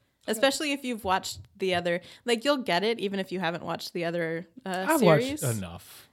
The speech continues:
Speaker 2: Yeah. There's, there's little bits. Like, they have an exocomp in there, which is something that is in, like, one episode of Next Gen, I wanna say.
Speaker 1: Okay.
Speaker 2: Yeah.
Speaker 1: Cool.
Speaker 2: So.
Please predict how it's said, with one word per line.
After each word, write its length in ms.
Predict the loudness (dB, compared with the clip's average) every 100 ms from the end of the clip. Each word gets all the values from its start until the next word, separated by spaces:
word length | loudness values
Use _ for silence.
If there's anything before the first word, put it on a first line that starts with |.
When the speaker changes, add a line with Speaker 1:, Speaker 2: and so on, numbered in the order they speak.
| -6
Speaker 2:
Yeah. 280 | -6 -6 -12 _ _
There's, 280 | -2 -2 -2
there's 320 | -2 0 0
little 400 | -2 -2 -4 -6 -14 -8
bits. 340 | -6 -6 -4
Like, 160 | -4 -2
they 100 | 0
have 220 | 0 2
an 80 | 0
exocomp 600 | -4 -4 -6 -6 -6 -6
in 100 | -6
there, 240 | -6 -4 -4
which 240 | -4 -4
is 140 | -6 -6
something 400 | -6 -6 -8 -8
that 120 | -6
is 120 | -6
in, 120 | -6 -6
like, 140 | -8
one 340 | -8 -6 -6
episode 560 | -6 -8 -8 -6 -6 -4
of 240 | -6 -10 -16
Next 760 | -16 -12 -10 -8 -8 -10 -14 -8
Gen, 260 | -6 -6
I 100 | -6
wanna 280 | -6 -6 -6
say. 460 | -6 -8 -4 -6 -8 _ _ _ _ _
Speaker 1:
Okay. 240 | -8 -8 -10 -16 -8
Speaker 2:
Yeah. 220 | -6 -6 -10
Speaker 1:
Cool. 140 | -10 -8
Speaker 2:
So. 140 | -8